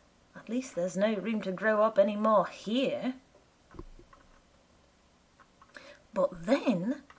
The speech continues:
thought Alice, shall I never get any older than I am now? That'll be a comfort, one way,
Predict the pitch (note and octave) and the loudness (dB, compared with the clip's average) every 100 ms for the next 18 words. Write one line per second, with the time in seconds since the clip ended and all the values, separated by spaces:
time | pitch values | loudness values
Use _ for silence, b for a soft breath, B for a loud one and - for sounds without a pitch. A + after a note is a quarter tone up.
0 | _ - E3 - - D#3 D#3 D#3+ C#4 - | _ -8 -6 -6 -4 -4 -4 -6 -8 -10
1 | - - _ _ b b b b b b | -16 -20 _ _ b b b b b b
2 | - - F4+ G4 G4 E4+ F#4 B4 A#4+ F3+ | -14 -6 -4 -4 -2 -4 0 0 4 2
3 | F3 D#4+ - - C#4 A#3+ - D4 F4 A3+ | 4 2 2 4 4 4 4 2 4 4
4 | F#3 G3 G#3+ B3 B3 C4 G#3 C#4 C4+ E3 | 4 6 2 4 2 2 0 -2 -2 -4
5 | D#3+ - _ _ - _ _ _ - _ | -8 -12 _ _ -20 _ _ _ -20 _
6 | _ _ - - - C#5 D4+ B3+ - F#3+ | _ _ -8 -2 4 6 8 6 4 -2
7 | - F4+ A4 - A3+ D#4+ F3+ F3+ C#4 | -2 -6 -6 -4 -2 0 2 2 0